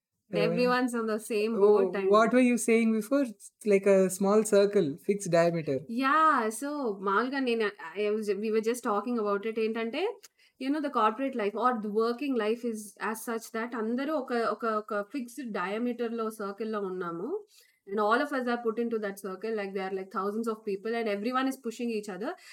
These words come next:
Speaker 2: అరే, నేను ఉండాలిరా, నేను ఉండాలిరా, నాకు
Speaker 1: To
Speaker 2: స్పేస్
Speaker 1: get more
Speaker 2: ఇవ్వండి, స్పేస్
Speaker 1: space,
Speaker 2: ఇవ్వండి
Speaker 1: to
Speaker 2: అని.
Speaker 1: get more space, but they don't realize it's,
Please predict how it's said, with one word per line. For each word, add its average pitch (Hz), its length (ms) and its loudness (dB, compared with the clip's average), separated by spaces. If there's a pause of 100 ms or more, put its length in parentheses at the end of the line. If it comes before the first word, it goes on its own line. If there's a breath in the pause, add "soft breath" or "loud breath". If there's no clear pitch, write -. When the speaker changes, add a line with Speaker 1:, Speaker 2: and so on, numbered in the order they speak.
(160 loud breath)
Speaker 2:
అరే, 226 160 4
నేను 240 260 4
ఉండాలిరా, 226 340 4
నేను 220 240 2
ఉండాలిరా, 214 320 2
నాకు 196 220 -2
Speaker 1:
To - 40 -18
Speaker 2:
స్పేస్ 185 180 4
Speaker 1:
get 180 120 6
more - 100 4
Speaker 2:
ఇవ్వండి, 190 180 4
స్పేస్ 156 280 4
Speaker 1:
space, 233 160 2
Speaker 2:
ఇవ్వండి 202 340 0
Speaker 1:
to 165 80 -2
Speaker 2:
అని. 160 80 0
Speaker 1:
get 165 140 4
more 175 200 0
space, 190 280 2
but 185 160 2
they 190 120 6
don't 208 240 6
realize 226 400 6
it's, 202 240 0